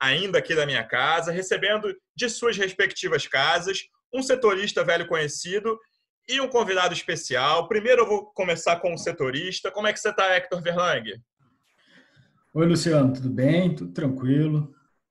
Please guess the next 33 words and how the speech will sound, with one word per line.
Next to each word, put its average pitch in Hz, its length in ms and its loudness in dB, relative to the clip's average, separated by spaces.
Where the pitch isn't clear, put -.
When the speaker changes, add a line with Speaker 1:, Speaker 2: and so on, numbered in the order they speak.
Speaker 2:
Tamo 113 320 -8
aí 113 340 -4
nessa 101 720 -10
edição 104 520 -6
do - 100 -14
podcast 107 540 -8
com 117 80 -8
um 104 80 -6
convidado 107 680 -6
que - 120 -10
acho 107 200 -6
que - 60 -14
vai 104 140 -6
ser 107 320 -8
bacana, 104 460 -4
o - 20 -10
torcedor 104 340 -10
do 104 100 -12
Vasco 98 320 -6
vai, 98 320 -4
vai 101 160 -6
curtir. - 400 -14
Speaker 1:
A - 40 -20
gente 113 180 -8
tava 135 180 0
querendo 139 300 -4
trazer 139 300 0
há 143 80 0
um 139 100 -8
tempinho 135 640 -8
já. 127 440 -2
Thiago 220 480 0
Kozlowski, 156 920 -2